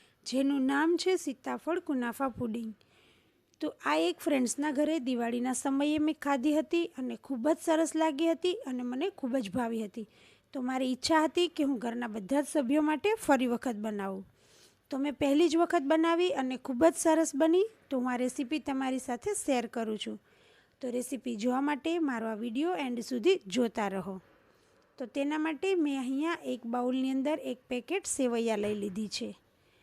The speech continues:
તો આ જે સેવૈયા છે તે માર્કેટમાં સરળતાથી મળી જાય છે. અને હવે આ સેવૈયાને આવી રીતે હાથેથી ક્રશ કરી દેવાની છે. તો તમે જોઈ શકો છો કે અહીંયા આપણી બધી જ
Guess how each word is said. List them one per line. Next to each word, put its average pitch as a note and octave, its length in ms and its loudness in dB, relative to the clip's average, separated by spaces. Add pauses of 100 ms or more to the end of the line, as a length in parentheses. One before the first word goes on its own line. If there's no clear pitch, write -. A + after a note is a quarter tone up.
(380)
તો - 140 -14
આ C4 80 -6
જે C4 160 -2
સેવૈયા C4 580 -2
છે F4 160 2
તે C4+ 140 -4
માર્કેટમાં B3+ 720 0
સરળતાથી A#3+ 680 0
મળી A#3+ 220 2
જાય D4 340 4
છે. F4+ 120 2 (1200)
અને B3+ 220 -8
હવે C4+ 300 -2
આ C#4+ 160 -2
સેવૈયાને C4+ 640 -2
આવી B3 340 -6
રીતે C4+ 280 -6 (360)
હાથેથી C4 580 -2
ક્રશ C4 280 0
કરી A#3+ 300 -2
દેવાની A3 460 -2
છે. G#3+ 200 -6 (800)
તો A#3+ 60 -12
તમે B3 320 -4
જોઈ C#4 220 0
શકો D#4 340 -2
છો F4 240 -4
કે D#4+ 160 -6
અહીંયા C#4 380 0
આપણી B3+ 260 -6
બધી A#3 260 -2
જ B3+ 60 -10